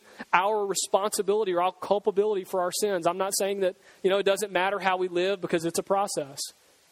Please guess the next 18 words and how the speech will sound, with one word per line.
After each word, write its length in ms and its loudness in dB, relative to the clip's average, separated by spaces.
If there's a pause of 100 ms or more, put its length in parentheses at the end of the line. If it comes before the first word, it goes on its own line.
(180)
You 160 -2
don't 180 2
understand 420 2
the 40 -2
gospel 440 0
if 80 -4
that's 220 2
your 60 -6
mentality. 440 0
That's 200 2
not 200 -2
my 120 0
point. 400 -2 (300)
But 140 6
my 120 2
point 300 0
is, 240 2
in, 200 -6